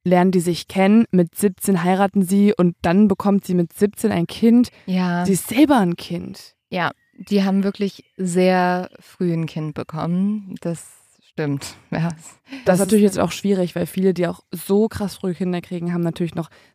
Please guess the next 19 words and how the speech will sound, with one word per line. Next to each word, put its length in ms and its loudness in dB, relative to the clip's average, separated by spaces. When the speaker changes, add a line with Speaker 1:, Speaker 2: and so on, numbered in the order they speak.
Speaker 1:
selber 300 6
mit 180 0
diversen 320 -2
Dingen 240 -4
zu 120 -12
kämpfen. 800 -2
Speaker 2:
Ja, 220 4
Speaker 1:
Und 80 4
Speaker 2:
die 60 4
müssen 240 2
erstmal 360 2
schauen, 340 4
wie 100 4
verdienen 360 4
wir 100 4
Geld, 340 2
Speaker 1:
Ja. 60 -2
Speaker 2:
ne? 260 4
Wie 360 0